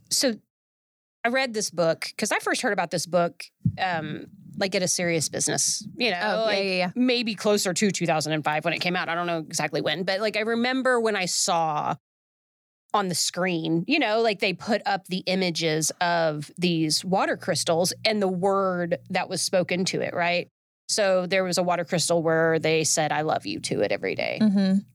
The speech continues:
Speaker 1: And yeah, it was, like, beautiful and snowflake-like and, you know, like, mesmerizing to look at. And then they show you the picture of the water crystal where they say, "I hate you and I wish you would die." And, like, that crystal was not a crystal at all, you know, like,
Speaker 2: Right.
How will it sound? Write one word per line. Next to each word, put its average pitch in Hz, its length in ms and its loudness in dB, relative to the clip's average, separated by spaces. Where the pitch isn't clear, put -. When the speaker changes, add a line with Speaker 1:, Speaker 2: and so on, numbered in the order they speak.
Speaker 1:
And 226 100 -2
yeah, 311 160 2
it 170 80 -4
was, - 120 -4
like, 190 160 -4
beautiful 247 340 2
and 160 100 2
snowflake-like 156 1080 0
and, 180 280 -2
you 285 80 2
know, 240 260 2
like, 202 520 0
mesmerizing 185 640 0
to 180 60 0
look 190 180 0
at. 151 100 -2
And 233 120 0
then 226 100 0
they 214 80 0
show 214 160 0
you 214 120 2
the 196 80 -4
picture 185 320 0
of 175 80 -2
the 180 80 2
water 170 240 2
crystal 170 340 0
where 165 140 2
they 160 100 2
say, 151 500 0
"I 156 60 -6
hate 160 240 -6
you 156 160 2
and 151 100 2
I 147 80 -4
wish 151 200 -2
you - 60 -4
would - 120 -4
die." - 220 -6
And, 247 140 0
like, 214 180 0
that 190 300 -2
crystal 180 440 0
was 160 600 0
not 170 380 2
a - 80 -8
crystal - 480 -2
at 139 120 -4
all, - 240 2
you 240 160 0
know, 208 260 0
like, 196 280 0
Speaker 2:
Right. - 180 -8